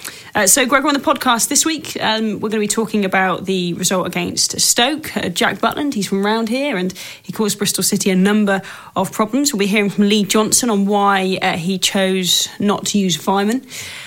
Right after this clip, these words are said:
We'll also be hearing from Jay Da Silva, how he's getting on, uh, with England and his development this season. And, uh, Gregor's managed to grab a chat with David Moyes. And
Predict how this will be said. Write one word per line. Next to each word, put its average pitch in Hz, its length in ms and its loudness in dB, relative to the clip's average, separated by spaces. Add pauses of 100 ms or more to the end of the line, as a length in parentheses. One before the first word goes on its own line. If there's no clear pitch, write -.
(140)
We'll 208 120 2
also 214 240 2
be 196 100 2
hearing 202 220 2
from 202 160 2
Jay 190 180 2
Da 175 60 -4
Silva, 220 400 2
how 214 160 2
he's 196 120 2
getting 196 300 0
on, 190 160 0 (320)
uh, - 80 -4
with 190 180 2
England 233 340 2
and 175 80 2
his 202 180 2
development 185 420 0
this 185 160 -2
season. 214 380 0 (100)
And, 240 480 2
uh, 214 160 0
Gregor's 247 380 0
managed 254 240 0
to 214 80 -4
grab 277 220 0
a 202 40 0
chat - 300 0
with 196 120 -2
David 214 240 2
Moyes. 220 420 0 (300)
And 320 460 2